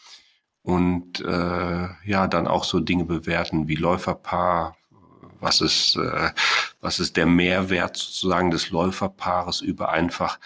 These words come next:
die Summe von zwei Wertigkeiten, äh, d-, äh, des Läufers, ne? Das hat er alles, äh, sehr genau herausgearbeitet. Und das, ähm, ja, war auch, äh, war auch, hat mir auch die Augen geöffnet, sagen wir mal, für, für eine andere Bewertung der,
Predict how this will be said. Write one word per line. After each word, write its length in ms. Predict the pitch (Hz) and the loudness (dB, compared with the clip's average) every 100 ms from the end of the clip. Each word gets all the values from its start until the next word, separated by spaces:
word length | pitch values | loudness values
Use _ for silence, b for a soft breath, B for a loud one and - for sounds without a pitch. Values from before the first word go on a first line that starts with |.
| B B B _ | B B B _
die 80 | 82 | 0
Summe 380 | 78 85 87 - - _ _ _ | 2 4 4 0 -8 _ _ _
von 520 | - 90 82 80 76 - _ - | -2 2 2 0 -6 -12 _ -4
zwei 440 | - 87 87 85 | 0 2 2 0
Wertigkeiten, 1000 | 82 85 - - - 80 82 85 85 82 - - - - | -2 -4 -6 -6 -4 -2 -2 -2 -4 -4 -12 -20 -10 -4
äh, 140 | 78 | -2
d-, 140 | 76 | -2
äh, 220 | - 80 78 | -4 -4 -4
des 280 | 82 78 | -2 0
Läufers, 720 | 78 78 107 - 104 101 - 92 | 2 4 2 2 0 0 -2 -2
ne? 180 | 87 | 0
Das 160 | 98 - | 0 0
hat 140 | 90 | 2
er 100 | 90 | 2
alles, 300 | 87 95 - | 4 4 4
äh, 180 | 107 123 98 | 2 -2 -4
sehr 240 | 95 90 | -2 0
genau 280 | 92 95 92 | 2 2 2
herausgearbeitet. 880 | 87 90 - - - - - - 80 | 0 0 0 0 -2 0 -2 -2 0
Und 140 | 76 | 2
das, 160 | 82 - B B B B B _ | 0 0 B B B B B _
ähm, 680 | - 80 85 85 78 78 80 - - | -2 0 2 2 0 -2 -6 -10 -4
ja, 340 | 95 113 76 | 0 0 0
war 160 | 80 92 | 0 2
auch, 360 | 90 - - | 0 -2 -4
äh, 300 | 90 87 85 85 85 - | 0 2 0 -4 -12 -8
war 160 | 87 92 | -2 0
auch, 200 | 90 92 | 0 -2
hat 160 | - | -4
mir 80 | 98 | -2
auch 120 | 95 | -2
die 120 | - | 0
Augen 200 | 85 92 | 4 4
geöffnet, 600 | 90 92 73 - 71 - | 4 2 0 0 -2 -2
sagen 160 | - 76 | -2 0
wir 80 | 76 | 0
mal, 240 | 71 76 | 0 -2
für, 380 | - - 76 76 B B B B _ | -4 -2 -2 -2 B B B B _
für 140 | - | -4
eine 100 | 82 | 0
andere 220 | 90 92 78 | 2 2 2
Bewertung 720 | 78 78 78 80 85 76 76 | 0 0 -2 -2 -2 -2 -2
der, 480 | 78 76 73 76 | -2 0 0 -2